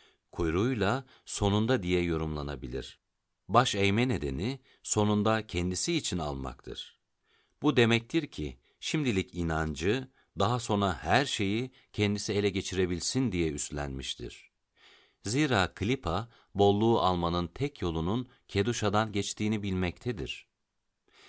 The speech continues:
"Firavun onları yakına getirir" sözünün anlamı şudur.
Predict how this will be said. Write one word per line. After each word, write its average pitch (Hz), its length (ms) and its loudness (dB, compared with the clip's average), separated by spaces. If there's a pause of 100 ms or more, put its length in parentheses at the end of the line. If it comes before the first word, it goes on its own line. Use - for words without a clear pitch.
(300)
"Firavun 139 440 2
onları 107 460 2
yakına 98 400 0
getirir" 71 600 -6 (200)
sözünün 82 560 0
anlamı 104 480 0
şudur. 69 500 -6